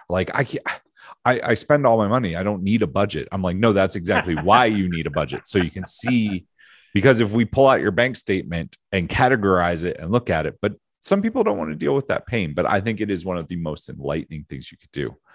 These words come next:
Speaker 2: Oh, yeah. One of my favorite books was The Millionaire Next Door.
Speaker 1: Mm-hmm.
Speaker 2: Uh, and the example he uses, and he illustrates two physicians, one who spends pretty much everything he earns and says he handles money fabulously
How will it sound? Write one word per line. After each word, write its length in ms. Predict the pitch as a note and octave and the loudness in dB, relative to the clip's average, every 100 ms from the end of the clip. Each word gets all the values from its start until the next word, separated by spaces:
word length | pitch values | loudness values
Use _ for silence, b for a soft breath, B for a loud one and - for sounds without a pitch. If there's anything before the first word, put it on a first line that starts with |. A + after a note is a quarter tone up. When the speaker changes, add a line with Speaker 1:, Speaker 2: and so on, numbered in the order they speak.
| b E3 | b -2
Speaker 2:
Oh, 120 | D#3+ | 0
yeah. 260 | D3 A#2+ - _ b b | 0 -4 -10 _ b b
One 180 | D#3 G#3+ | 2 4
of 60 | A3+ | 6
my 160 | F#3+ | 4
favorite 500 | - F#3 F#3+ F3+ C#3+ | 2 2 2 2 -2
books 300 | F3+ E3 - | -2 -2 -2
was 400 | D3+ D#3 D3 C3 | -2 0 0 -2
The 140 | - D3 | -4 -2
Millionaire 520 | D3+ E3 E3 D#3+ D#3 | 2 4 4 2 0
Next 240 | C#3+ C3 | -2 -6
Door. 400 | C3 D3 A2+ F#2 _ _ _ _ - | -2 -2 -2 -8 _ _ _ _ -8
Speaker 1:
Mm-hmm. 240 | F2+ A2+ C#3+ - - | -4 -4 -6 -8 -4
Speaker 2:
Uh, 380 | D3 C#3+ C#3+ - D#3+ | -2 0 -2 -4 -6
and 340 | D#3+ D#3+ D3+ | -2 -2 -2
the 80 | D3+ | -2
example 480 | C#3 E3+ G#3 G#3 E3+ | -2 0 0 0 0
he 100 | D#3+ | 2
uses, 520 | D#3+ D#3 D3 C#3+ - b b _ - | 4 2 0 -4 -8 b b _ -10
and 160 | D#3+ D#3+ | -8 -6
he 360 | D3 F3+ - F#3 | -4 -6 -2 4
illustrates 540 | G#3+ G#3 G3 F3+ - | 4 4 4 0 0
two 200 | - G#3+ | 0 2
physicians, 760 | - E3+ C#3 D#3+ - A#2 A2 - b b | 2 2 2 0 -2 -8 -8 -12 b b
one 300 | D3 E3+ F#3+ | 0 4 4
who 80 | F3 | 4
spends 640 | - E3 E3 D#3+ C#3 - _ | 2 2 2 2 0 -8 _
pretty 160 | F#3+ F#3 | -2 2
much 220 | D#3+ - | 2 0
everything 500 | D#3 D#3 D#3+ D3 C3+ | 0 0 -2 -4 -4
he 320 | C3+ B2+ C3+ F#3 | -4 -6 -4 2
earns 460 | G#3 G3 F#3+ F#3 - B B | 4 6 4 0 -6 B B
and 120 | D3+ | -4
says 220 | C#3+ E3+ D3 | 0 0 0
he 120 | C#3 | 0
handles 380 | E3 D#3+ C#3+ B2+ | 0 0 -2 -2
money 240 | D3 C#3 | -2 -4
fabulously 1080 | - F3 F3+ F#3 G3 G3 F#3+ F#3+ G3+ G#3+ | -2 2 2 4 4 4 2 2 2 0